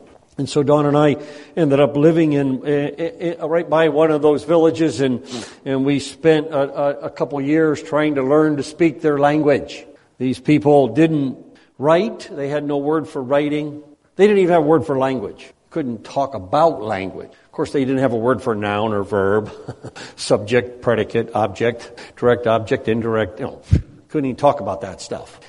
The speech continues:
It's just, they're blabbing. And as you begin to learn the language, you find out this is not blabbing. This is really complicated language. So complicated,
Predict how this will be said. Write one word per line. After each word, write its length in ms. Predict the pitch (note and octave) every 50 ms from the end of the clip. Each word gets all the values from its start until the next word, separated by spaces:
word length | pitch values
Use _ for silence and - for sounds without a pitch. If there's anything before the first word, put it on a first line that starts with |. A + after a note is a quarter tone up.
| - _ -
It's 180 | B2 A2+ - -
just, 320 | C#3 B2 - - - -
they're 140 | C3+ B2 A#2
blabbing. 580 | G#2+ G2 F#2 B2+ A#2+ A#2+ A#2 A2+ A2+ - - - - - - _ _ _ -
And 560 | B2+ B2 B2+ B2 A#2+ A#2+ B2 A#2+ A2+ A2+ - -
as 320 | C3+ C#3 D3 C3+ G#2+ A#2
you 100 | D3 D#3
begin 380 | C#3 C#3 D3+ B2+ E3+ G3 F#3+ E3+
to 80 | D3+
learn 240 | D3 D#3 F#3 G3+ F3
the 80 | D#3 C#3+
language, 400 | D3 F3+ G#3 F#3+ C#3+ C#3 A#2 C3+
you 60 | D3
find 260 | - - D3+ C#3+ C#3
out 120 | C#3 C3
this 180 | C#3 E3 D#3 -
is 120 | E3 C3
not 240 | A#2 C#3+ C3+ B2+ -
blabbing. 480 | - C3 D3+ F3 F3+ B2+ A2 F#2+ F2+ E2+ E2 - - _ _ _ -
This 280 | - D#3 F#3 F3+ F#3 -
is 240 | B2 A2+ G#2 F2
really 760 | - G#2 G2 G#2 A#2+ C3+ D#3+ F#3 G3 F#3+ D3 A#2 F#2 F#2+ F#2 F2+
complicated 1400 | - - - - A#2+ E3+ F#3 F#3 D#3+ B2+ - G2+ G#2 F#2 - - - - - F3 F3+ F#3 E3 A#2 A2 G2 F2+ E2
language. 1000 | F#2+ G2+ A2 A#2+ C#3 F3 A3 B3 G3+ G#3+ - C#3 A#2+ G2 F#2 F2+ - - - - - - - - _
So 340 | - - - F#3+ A#3+ C#4 C4+
complicated, 1400 | - - - - G#3+ A#3+ C#4 D4 D4 C4 - F3+ C#3+ B2+ - - - E3 D#3+ D#3 D#3 D#3+ E3 E3+ E3 D#3+ E3